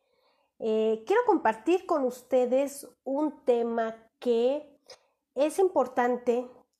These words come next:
porque es algo por lo que nos regimos, es algo que muchas veces evitamos platicar en familia,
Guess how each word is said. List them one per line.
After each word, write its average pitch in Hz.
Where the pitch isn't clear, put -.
porque 240
es 254
algo 247
por 220
lo 220
que 233
nos 220
regimos, 233
es 226
algo 233
que 240
muchas 247
veces 262
evitamos 262
platicar 214
en 208
familia, 202